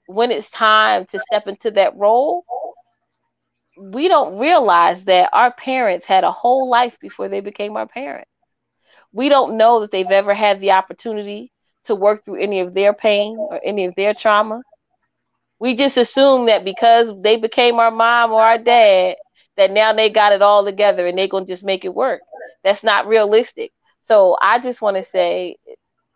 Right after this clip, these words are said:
find a space to forgive your father if he's not there. Find a space to forgive your mother if she created a negative narrative about your father.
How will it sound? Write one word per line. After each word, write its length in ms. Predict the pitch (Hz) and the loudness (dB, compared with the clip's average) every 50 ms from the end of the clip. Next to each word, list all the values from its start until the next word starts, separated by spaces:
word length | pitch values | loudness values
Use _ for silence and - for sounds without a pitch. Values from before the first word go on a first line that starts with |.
| _ _ _ _ | _ _ _ _
find 320 | - 226 226 240 254 254 233 | 0 2 2 2 0 -2 -4
a 40 | 247 | -12
space 520 | - - 254 233 214 214 220 233 254 _ _ _ _ _ _ _ _ _ _ _ _ _ _ _ _ _ _ _ _ _ _ _ _ _ _ _ _ _ | -12 -12 -8 -6 -4 -4 -6 -8 -14 _ _ _ _ _ _ _ _ _ _ _ _ _ _ _ _ _ _ _ _ _ _ _ _ _ _ _ _ _
to 320 | - 233 208 202 190 185 | -14 -14 -12 -12 -12 -14
forgive 460 | 190 _ - 190 185 180 208 220 220 220 | -14 _ -12 -12 -12 -8 -8 -8 -8 -8
your 120 | 214 208 | -10 -12
father 540 | _ _ 202 190 196 196 196 196 202 214 226 _ _ _ - | _ _ -2 0 0 0 -2 -6 -10 -12 -14 _ _ _ -18
if 140 | - 185 _ | -18 -18 _
he's 180 | - 196 190 190 | -16 -18 -10 -6
not 240 | 190 196 226 220 _ | -4 -4 -4 -4 _
there. 380 | - 208 202 196 202 226 262 269 _ _ _ _ _ _ _ _ _ _ _ _ | -10 -8 -8 -8 -8 -10 -12 _ _ _ _ _ _ _ _ _ _ _ _ _
Find 240 | 226 233 254 269 269 | 2 2 2 2 -2
a 60 | 262 | -4
space 540 | 262 _ 233 226 214 220 233 226 - _ _ _ _ | -4 _ -2 -2 -2 -2 -4 -8 -12 _ _ _ _
to 120 | - 233 | -12 -12
forgive 720 | _ _ 202 196 196 214 220 214 214 220 220 220 226 220 | _ _ -14 -12 -8 -4 -2 0 2 2 2 0 -2 -6
your 180 | 226 196 202 196 | -6 -4 -4 -4
mother 560 | 196 202 214 220 226 220 202 185 180 196 220 - _ _ _ _ _ _ _ _ _ _ _ _ _ _ _ | 0 0 2 2 2 0 -2 -6 -6 -6 -8 -12 _ _ _ _ _ _ _ _ _ _ _ _ _ _ _
if 160 | 202 240 247 | -6 -6 -4
she 180 | - - 233 208 | -6 -10 -10 -12
created 460 | - - 214 202 196 196 190 190 185 | -10 -8 -6 -4 -4 -2 -4 -4 -6
a 60 | 185 180 | -8 -6
negative 400 | 185 185 190 185 185 185 175 180 _ _ _ _ _ _ | -4 -6 -6 -4 -6 -10 -10 -10 _ _ _ _ _ _
narrative 420 | 190 196 202 214 208 185 170 175 | -2 0 2 2 0 0 -4 -6
about 320 | 165 - - 165 160 - _ | -8 -12 -12 -14 -14 -14 _
your 80 | - | -20
father. 440 | _ _ - - - 57 - _ - | _ _ -10 -10 -10 -12 -14 _ -20